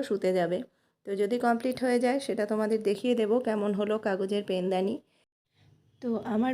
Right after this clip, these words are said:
ভিডিওটা কিন্তু এডিট করা হয়ে গিয়েছিল। তো এডিট কমপ্লিট করে এসে দেখলাম যে ওদের পেপার পেন হোল্ডারটাও করা হয়ে গেছে। তো খাওয়া দাওয়ার পর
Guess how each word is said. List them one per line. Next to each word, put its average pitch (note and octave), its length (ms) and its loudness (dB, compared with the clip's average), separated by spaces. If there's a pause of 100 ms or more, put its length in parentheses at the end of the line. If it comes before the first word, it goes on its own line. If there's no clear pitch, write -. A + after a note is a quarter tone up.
ভিডিওটা B3+ 420 4 (100)
কিন্তু A#3+ 220 4 (140)
এডিট A3+ 220 2 (100)
করা B3+ 180 2 (100)
হয়ে A3+ 280 6
গিয়েছিল। G3 400 2 (520)
তো G#3 60 -2 (560)
এডিট A#3+ 220 -2 (100)
কমপ্লিট G#3 420 0
করে B3+ 140 2 (100)
এসে A3+ 160 0 (120)
দেখলাম A3 280 0 (120)
যে B3 60 0 (100)
ওদের A3+ 160 2 (100)
পেপার G#3+ 360 2
পেন G3+ 240 2
হোল্ডারটাও G3+ 500 0 (120)
করা G#3 200 0 (140)
হয়ে E3+ 240 0
গেছে। - 280 -4 (340)
তো A3 60 -12 (140)
খাওয়া A3+ 280 -2
দাওয়ার C4 300 -2
পর A#3+ 160 -4